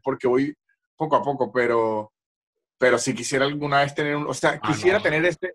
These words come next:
Speaker 1: problema, que el
Speaker 2: Eso
Speaker 1: espacio no sirva
Speaker 2: <laughs>
Speaker 1: tanto.
Speaker 2: que el espacio es muy grande. Ese, ese es el
Speaker 1: Ajá.
Speaker 2: problema de George, que no, es que el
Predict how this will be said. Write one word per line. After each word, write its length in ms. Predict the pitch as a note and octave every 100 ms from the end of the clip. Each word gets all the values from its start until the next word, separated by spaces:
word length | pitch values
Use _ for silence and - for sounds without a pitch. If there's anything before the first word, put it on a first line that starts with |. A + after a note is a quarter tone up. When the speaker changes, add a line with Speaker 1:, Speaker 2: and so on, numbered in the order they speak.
| _
Speaker 1:
problema, 560 | D3+ C#3 C#3 C3+ G#2+ - _ _
que 100 | -
el 60 | C#3+
Speaker 2:
Eso 120 | D#3
Speaker 1:
espacio 360 | B2+ G3+ A3+ D3+
no 100 | D3
sirva 360 | E3 D3+ D3
Speaker 2:
<laughs> 40 | D3
Speaker 1:
tanto. 300 | C#3 A2+ C3
Speaker 2:
que 80 | D#3 F#3
el 120 | F3+ F3
espacio 380 | F3 F3 E3+
es 60 | F3+
muy 140 | F#3+
grande. 480 | F3+ F3+ F3 D3+ C3
Ese, 140 | C3 F#3
ese 140 | F#3
es 80 | E3+
el 120 | A3
Speaker 1:
Ajá. 60 | E3
Speaker 2:
problema 400 | E3+ E3+ F#3+ F3
de 80 |
George, 320 | E3 D#3+ D3+ D3+
que 100 | C#3
no, 180 | F#3 D#3+
es 60 |
que 100 | -
el 80 | F#3